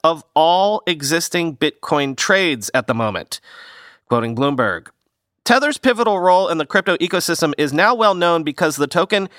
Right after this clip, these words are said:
is widely used to trade Bitcoin, but the Justice Department investigation is focused on conduct that occurred years ago when Tether was in its more nascent stages.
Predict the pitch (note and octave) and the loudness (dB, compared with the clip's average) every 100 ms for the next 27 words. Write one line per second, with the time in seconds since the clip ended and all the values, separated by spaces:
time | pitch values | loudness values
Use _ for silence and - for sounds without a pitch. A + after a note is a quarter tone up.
0 | - - C#3+ C#3+ D3+ D#3+ F3 G3 D3+ D3 | -12 -4 -4 2 2 2 -2 -2 -2 -4
1 | C#3 - D3 C#3 A3 - G3+ C#3 - - | -4 0 0 0 -2 0 0 0 -4 -4
2 | A#2 - A#2 G#2+ C#3 C3+ D3 C#3 D#3 D3 | -4 -4 -6 -2 0 0 -2 -4 -2 -2
3 | D3 - - B2 C3+ - A2+ F#3+ G#3 F3+ | -2 -6 -6 0 0 -2 -2 0 0 -2
4 | D3+ - - - D#3 - A3+ B3 - E3+ | -4 -12 -10 -4 -2 0 0 0 0 0
5 | E3+ - G#3 A3 G3+ F#3+ F#3+ - F3 D3+ | 0 -2 -2 0 0 0 0 0 -2 0
6 | G3 C4+ A3+ E3+ C#3+ C#3 _ _ B2+ C#3+ | 0 2 2 2 2 0 _ _ -2 0
7 | C#3+ D#3+ D#3 D3+ C#3+ C#3+ C3+ C3+ C3 C3 | 2 0 2 0 0 -2 -2 -2 0 0
8 | D#3 A3+ A#3 F#3+ - F3+ D#3 B2 E2+ | 0 0 0 -2 0 0 0 -2 -6